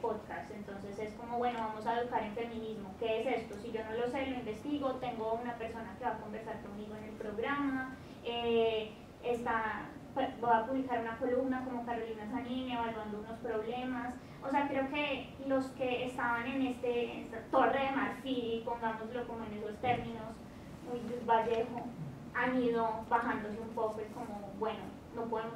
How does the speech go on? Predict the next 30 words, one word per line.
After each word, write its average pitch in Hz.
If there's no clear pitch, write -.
quedarnos 202
acá 208
encerrados, 202
y 214
si 233
algo 208
tenemos 214
como 233
conocimiento, 202
pues 214
tiene 196
que 214
servir 196
de 180
algo 196
más, 202
aparte 214
de 208
que -
a 226
mí 208
me 196
produzca 214
placer 208
escribir 214
y 214
de 196
que 202
a 196
los 180